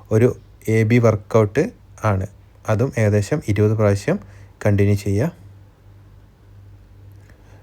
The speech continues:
ലോവർ എ ബി എസ്, കോർ മസിൽ ഉണർത്തുന്നതിനൊക്കെ,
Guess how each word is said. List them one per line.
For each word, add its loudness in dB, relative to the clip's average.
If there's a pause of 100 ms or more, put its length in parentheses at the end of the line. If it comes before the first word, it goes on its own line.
(280)
ലോവർ 4
എ 4
ബി -2
എസ്, 0
കോർ 0
മസിൽ -4
ഉണർത്തുന്നതിനൊക്കെ, -2